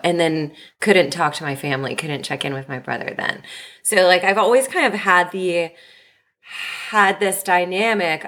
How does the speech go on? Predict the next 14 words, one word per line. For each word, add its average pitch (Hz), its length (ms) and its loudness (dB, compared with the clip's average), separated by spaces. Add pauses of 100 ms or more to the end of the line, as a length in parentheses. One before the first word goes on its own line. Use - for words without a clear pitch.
of, 160 340 -2
like, 160 300 -6 (840)
there's 208 260 4
some 277 140 -2
serious 170 520 2
stuff - 280 0
going 165 280 0
on 156 160 -6
in 156 140 -8
my 147 160 -4
life 170 380 2
that 151 180 2
I'm, 151 160 0
like, 147 240 -6